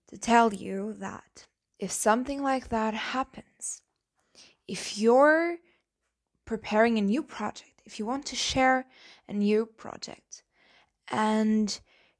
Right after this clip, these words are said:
you become suddenly, you, you suddenly just become insecure about yourself, about what you're going to do, and you don't know if it's the right thing anymore because someone told you or you saw something like I did,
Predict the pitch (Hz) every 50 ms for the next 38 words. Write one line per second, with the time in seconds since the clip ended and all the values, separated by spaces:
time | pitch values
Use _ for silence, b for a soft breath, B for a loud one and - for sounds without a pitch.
0 | b _ - 226 226 233 233 233 233 240 247 247 233 233 233 - - - - 254
1 | 269 285 294 302 311 311 311 311 - - - 277 269 262 262 262 262 262 254 247
2 | - - 240 247 - - - 262 - - - - 294 311 320 320 320 302 302 277
3 | - - 240 - 247 247 247 240 - 240 233 220 - - 220 - - - - -
4 | 196 190 190 196 208 214 - - 202 208 202 - - 202 196 - - - 208 196
5 | 196 202 214 214 - - B B B B B B B B - 220 220 220 214 233
6 | 226 - - 214 202 - 190 190 214 226 226 226 240 202 220 233 240 247 247 247
7 | B B B B B 226 233 233 240 240 240 226 226 226 233 233 233 - 233 226
8 | - - - 214 196 185 208 226 262 254 - 269 269 262 254 254 262 247 247 247
9 | 240 226 226 - 240 226 - - - - - - - 254 240 254 254 247 233 -
10 | - 202 202 240 269 247 - - 254 262 269 B B B B B B B - -
11 | 240 240 240 240 - 240 254 240 - - - 254 254 254 - - 240 233 226 226
12 | 233 220 220 214 214 208 - - 208 220 269 285 269 285 294 294 302 302 302